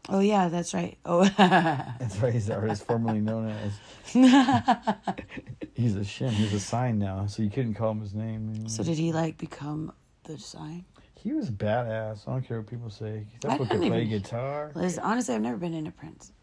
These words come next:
Speaker 1: but I know he d-, is an
Speaker 2: Dude,
Speaker 1: amazing
Speaker 2: if
Speaker 1: guitar
Speaker 2: you watch
Speaker 1: player.
Speaker 2: him, like, live and shit, his
Speaker 1: And
Speaker 2: old
Speaker 1: super
Speaker 2: shows
Speaker 1: fancy.
Speaker 2: and shit, he throws some pretty dope funk shows and big
Speaker 1: Yeah.
Speaker 2: he's got the crowd going and shit. Like, he,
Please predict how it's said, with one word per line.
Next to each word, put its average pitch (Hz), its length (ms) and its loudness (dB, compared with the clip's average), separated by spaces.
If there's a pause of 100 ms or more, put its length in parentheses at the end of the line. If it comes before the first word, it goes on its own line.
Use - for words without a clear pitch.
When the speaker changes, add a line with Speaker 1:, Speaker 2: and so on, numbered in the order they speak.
(160)
Speaker 1:
but 175 120 -4
I 196 120 0
know 226 140 0
he 196 160 2
d-, 151 160 -4
is - 140 4
an 165 60 4
Speaker 2:
Dude, 156 80 2
Speaker 1:
amazing 170 340 0
Speaker 2:
if 220 60 -4
Speaker 1:
guitar 165 140 2
Speaker 2:
you 151 40 4
watch 165 180 4
Speaker 1:
player. 175 120 -6
Speaker 2:
him, 165 80 -2
like, 117 180 0
live 110 400 -2
and 135 100 -4
shit, 143 140 -8
his 123 100 -12
Speaker 1:
And 113 160 -4
Speaker 2:
old 123 140 -2
Speaker 1:
super 202 200 2
Speaker 2:
shows - 60 4
Speaker 1:
fancy. 135 340 4
Speaker 2:
and 135 80 0
shit, 175 340 -6 (460)
he 202 140 -4 (240)
throws 135 200 2
some 113 140 -4
pretty 131 200 -2
dope 117 300 -6 (160)
funk 107 320 -6
shows 107 420 -6
and 101 180 -4
big 113 220 -6
Speaker 1:
Yeah. 104 360 2
Speaker 2:
he's 120 240 -2
got 123 120 2
the 98 60 -8
crowd 107 300 -4
going 107 420 -4
and 104 120 -8
shit. 113 320 -10
Like, 107 220 -10
he, - 160 -20